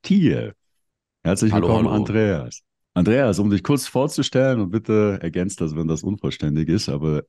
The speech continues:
Speaker 1: du bist bekannter Schweizer Kabarettist und Satiriker, bekannt dafür, kein Blatt vor den Mund zu nehmen, bist originell, pointiert und gewitzt und, ähm,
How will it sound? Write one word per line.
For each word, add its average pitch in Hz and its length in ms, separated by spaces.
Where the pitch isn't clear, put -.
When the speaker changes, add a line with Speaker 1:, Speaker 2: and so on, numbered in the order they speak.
Speaker 1:
du - 200
bist 90 380
bekannter 87 600
Schweizer 90 480
Kabarettist 85 840
und 80 80
Satiriker, 110 880
bekannt 90 320
dafür, 85 380
kein 139 340
Blatt 90 240
vor 92 140
den 90 120
Mund 92 200
zu - 120
nehmen, 117 320
bist - 420
originell, 85 680
pointiert 104 760
und 82 80
gewitzt 95 480
und, 85 400
ähm, 80 560